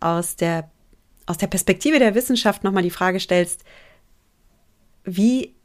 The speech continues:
gesund sind denn diese Zuckeralternativen, diese in Anführungsstrichen natürlichen Zuckeralternativen? Tun die mir persönlich gut?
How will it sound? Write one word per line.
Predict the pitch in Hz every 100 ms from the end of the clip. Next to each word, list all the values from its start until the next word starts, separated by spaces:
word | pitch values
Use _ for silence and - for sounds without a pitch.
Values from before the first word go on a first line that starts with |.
| _ _
gesund | 180 208 180 220 285 - -
sind | 175 190 185 -
denn | - 175 165 - _
diese | 160 156 180 180 185
Zuckeralternativen, | - 180 175 196 208 214 220 240 220
diese | 160
in | 156
Anführungsstrichen | - 156 160 156 165 156 160 - _ _ _ -
natürlichen | 165 151 - - 185 190 220
Zuckeralternativen? | 220 233 233 - 220 233 226 - 226 233 262 - - - - - _ _ _ _ _ _ _ _ -
Tun | 240
die | 226 208
mir | 233
persönlich | 233 214 202 185 185
gut? | - 220 370 -